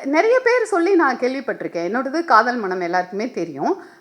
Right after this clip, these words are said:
அப்ப எங்க வீட்ல ஒத்துக்கல அப்படின்னோன்ன, எத்தனை காலம்தான் காத்திருக்க முடியும்? இன்னைக்கு குளோரிஃபை பண்றாங்க. ஒரு, அ, நிறைய பேர் குளோரிஃபை பண்ணி நான் பார்த்திருக்கேன். என்னன்னா, "எங்க அம்மா அப்பா வந்து காதல் திருமணத்திற்கு ஒப்புதல் தர்ற வரைக்கும் நாங்க வெயிட் பண்ணோம்,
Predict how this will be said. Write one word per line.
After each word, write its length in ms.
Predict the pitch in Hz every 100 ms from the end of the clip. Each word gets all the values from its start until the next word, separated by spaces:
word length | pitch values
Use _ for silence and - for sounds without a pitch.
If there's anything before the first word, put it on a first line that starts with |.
| -
அப்ப 220 | 330 320
எங்க 180 | 294 294
வீட்ல 360 | 339 370 269
ஒத்துக்கல 520 | 254 349 320 294 285
அப்படின்னோன்ன, 760 | 214 247 226 202 180 208 175 269 440 254 - - -
எத்தனை 380 | 294 - 539 523
காலம்தான் 440 | 370 339 359 370
காத்திருக்க 420 | - - 208 -
முடியும்? 320 | 170 151 156 160 - _ -
இன்னைக்கு 320 | 302 311 294
குளோரிஃபை 520 | 226 330 480 453 403
பண்றாங்க. 560 | 214 190 185 165 156 -
ஒரு, 440 | 196 196 185 185 190 - - -
அ, 300 | 202 196 196
நிறைய 360 | 196 202 269 453
பேர் 280 | 427 415 285
குளோரிஃபை 400 | 262 294 302 254
பண்ணி 200 | 202 233
நான் 180 | 190 165
பார்த்திருக்கேன். 460 | 156 160 165 156
என்னன்னா, 300 | 165 196 208
"எங்க 200 | 302 226
அம்மா 200 | 175 208
அப்பா 260 | 240 240 202
வந்து 440 | 170 180 320 440 - - -
காதல் 320 | 196 233 269
திருமணத்திற்கு 580 | 226 202 185 196 - 349
ஒப்புதல் 420 | 214 277 262 254
தர்ற 300 | 190 214 269
வரைக்கும் 460 | 202 165 - 320
நாங்க 260 | 466 262 220
வெயிட் 280 | 185 220 -
பண்ணோம், 480 | 180 156 185 185